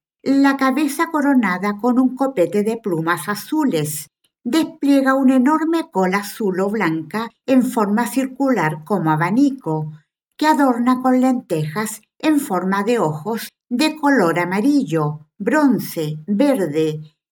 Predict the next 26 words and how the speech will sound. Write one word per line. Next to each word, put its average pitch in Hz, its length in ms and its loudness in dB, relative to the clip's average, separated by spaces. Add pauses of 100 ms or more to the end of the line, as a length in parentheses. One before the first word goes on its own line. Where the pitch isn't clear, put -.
Fue 320 280 0
traída 247 520 0
a 220 220 0
Occidente 254 1040 -2 (220)
desde 311 360 2
la 269 180 2
época 262 360 0
antigua 214 640 -4 (160)
a 285 140 -2
través 196 480 -2
de 214 120 2
los 208 200 2
grandes 254 520 2
conquistadores 277 1120 -2 (220)
y 302 200 2
las 190 360 -2
migraciones. 202 1160 -2 (1200)
El 220 160 2
rey 269 240 2
Salomón 202 760 0 (160)
se - 160 -2
hacía 277 400 0
de 247 100 0
estas 294 320 -4
bellas 170 420 0
criaturas. 196 920 -4